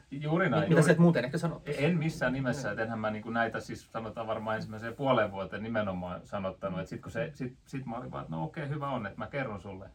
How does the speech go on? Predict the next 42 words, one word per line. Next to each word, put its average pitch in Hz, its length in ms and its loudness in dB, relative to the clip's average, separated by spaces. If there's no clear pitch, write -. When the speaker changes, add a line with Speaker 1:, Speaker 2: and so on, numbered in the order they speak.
Speaker 1:
miten 98 280 -6
asiat 98 400 -8
on. 92 220 -6
Speaker 2:
Joo. 160 140 -12
Speaker 1:
Ja, 107 240 -8
ja 92 100 -10
sua 117 200 -2
ei 120 80 -2
kiinnosta, 98 440 -8
ja 98 80 -4
maailma 113 340 0
on 120 180 2
tällainen. 95 640 -8
Mä 92 60 -14
sanoin 98 280 -6
hänelle, 92 240 -8
että - 180 -18
just, - 140 -18
että - 200 -20
maailma 127 340 -6
on 131 100 -6
tämmönen 98 380 -4
niinku 98 220 -8
dogs, 101 340 -4
dog 107 200 -4
eats 95 260 -12
dog 98 240 -4
world, 95 300 -4
ja, 92 220 -4
ja 95 140 -6
niinku 92 280 -8
heikot 123 240 -2
sortuu 113 300 -6
elontiellä. 107 600 2
Hyvin 127 200 -4
semmonen 101 320 -4
niinku, 98 380 -10
eh, 98 220 -2
taas 104 200 -2
kerran 98 280 -4
niinku, 95 380 -10
eh, - 160 -14